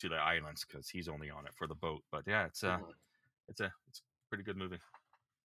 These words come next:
Speaker 1: And I know it's up for a few awards this award season. So.
Speaker 2: I'll have to check it out.
Speaker 1: Mm-hmm.
Speaker 2: That reminds me of another movie that I watched just the other night. I watched The Menu.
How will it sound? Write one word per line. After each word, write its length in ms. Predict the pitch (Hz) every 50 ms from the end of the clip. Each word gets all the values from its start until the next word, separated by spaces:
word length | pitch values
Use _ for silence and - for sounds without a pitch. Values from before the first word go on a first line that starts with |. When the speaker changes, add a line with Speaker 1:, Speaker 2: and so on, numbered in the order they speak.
| _ _ _ _ -
Speaker 1:
And 100 | 98 90
I 60 | 85
know 240 | 85 82 85 87 82
it's 80 | - -
up 140 | 95 90 -
for 380 | - - - 87 85 85 - - _ - - - _ _ _ _ _ _ _ _ _ _ _ _ _ _
a 40 | - -
few 280 | 101 90 87 85 87 - - - _ _ -
awards 480 | 85 82 85 85 85 85 131 127 - -
this 220 | 87 82 - - -
award 300 | - 87 85 85 87 82 - -
season. 260 | - 87 90 90 104 104 82 - _
So. 80 | - 92 - _ _ _ _ _ _ _ _ _ _ _ _ _ _ _ _ _ _ _ _ _ _ _ _ _ _ - -
Speaker 2:
I'll 180 | 117 117 117
have 140 | 117 - -
to 120 | - 117
check 340 | 113 - - 117 104 90 -
it 100 | 98 -
out. 260 | 98 98 95 90 - - - _ _ _ _ _ -
Speaker 1:
Mm-hmm. 220 | 101 98 107 135 131 98 - - _ _ _ _ _ _ _ _ _ _ _ -
Speaker 2:
That 100 | 127 139
reminds 460 | 143 135 135 135 139 143 143 127 113
me 300 | 113 113 107 104 104 - - - -
of 120 | 113 107 110
another 300 | 110 117 123 123 117 110
movie 360 | 110 107 104 104 104 107 104
that 180 | 101 104 101 104
I 160 | 104 101 101
watched 640 | 104 104 101 101 101 101 - - - - - - - - - - - -
just 280 | - 120 110 - -
the 100 | 120 110
other 220 | 107 107 104 101 101
night. 400 | 101 104 104 98 92 90 - - - - - 98
I 80 | 98
watched 360 | 107 104 104 104 104 - - -
The 80 | 104
Menu. 480 | 104 107 110 110 104 98 95 92 90